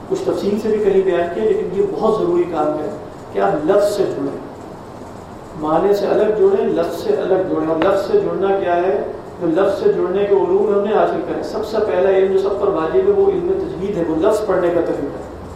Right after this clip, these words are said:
یعنی علم تجوید کیا ہے؟ اس کا معنی سے کیا تعلق؟ کوئی تعلق نہیں۔ سیدھی سی بات ہے، کوئی تعلق نہیں۔ آپ را کو موٹا پڑھ رہے ہیں، پتلا پڑھ رہے ہیں، زواد مخرج سے نکل رہا ہے، نہیں نک-، نکل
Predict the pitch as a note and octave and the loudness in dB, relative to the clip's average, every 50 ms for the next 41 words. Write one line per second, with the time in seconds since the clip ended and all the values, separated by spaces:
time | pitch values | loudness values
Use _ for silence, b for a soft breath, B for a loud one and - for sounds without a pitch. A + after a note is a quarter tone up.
0 | - - - - - E3 F3 F3+ F3 F#3 G3 G3+ G3 - - G3 A3 A3 - G3+ | -16 -16 -12 -8 -4 -2 -2 0 2 2 4 4 4 4 2 0 -2 0 2 2
1 | - - - - - - - - - - - - - - - F#3+ - F#3 F#3 G3 | 2 2 0 -2 -4 -8 -10 -12 -14 -14 -14 -14 -12 -6 -2 -2 0 2 2 2
2 | G#3 G3 G3 F#3+ - - D3+ D3+ D3 - - - - - - - - - - - | 2 2 0 0 0 -2 -2 -2 -4 -4 -6 -8 -10 -12 -14 -14 -16 -16 -16 -16
3 | - - - - - - - - E3+ E3 E3+ D#3+ C#3+ C#3+ C#3+ C#3 - - - - | -16 -16 -16 -18 -18 -14 -6 -2 -2 0 0 0 -2 -2 -2 -4 -6 -8 -10 -12
4 | - - - - - - - - - - - G3 A3+ C4 - - - - C#3+ D3 | -12 -14 -14 -16 -16 -16 -16 -16 -16 -12 -8 -6 -4 -2 -2 -2 -2 -2 -2 -2
5 | - - - B3+ C#4 C#4 G3+ D#3 - - - E3 F3 E3+ D#3+ D#3 D#3+ F3 F#3+ - | -2 -2 -2 0 0 2 2 2 2 0 0 -2 -2 -2 0 2 2 2 4 4
6 | G3 G3 - E3 E3+ F3 G3 G3+ G3 F3+ F3 F3 F3+ F3+ F3+ F3+ F3 F3 F3 E3 | 2 2 2 0 0 0 -2 -2 -2 -2 -2 -2 -2 -2 -2 -2 -2 -2 -2 -4
7 | D#3 - E3+ E3+ E3+ E3+ E3 E3 D#3+ D#3 D#3+ D#3 D#3 D#3 D#3 D3+ D3+ D3+ D#3+ - | -4 -4 -4 -2 -2 -2 -2 -2 -2 -2 -4 -4 -4 -4 -4 -4 -4 -2 0 2
8 | E3+ - - E3 F3+ - F3+ F#3 F#3 F#3 F#3 E3 E3 E3+ E3+ E3 E3 D#3+ E3+ E3 | 2 2 0 -2 -4 -2 -2 -2 -2 0 -2 -2 -2 -2 -2 -2 -2 0 0 0
9 | D#3+ D#3+ E3+ E3+ F3 E3+ E3 E3 - E3 E3 - E3 | 0 0 -2 -2 -2 -2 -2 -4 -4 -6 -6 -4 -4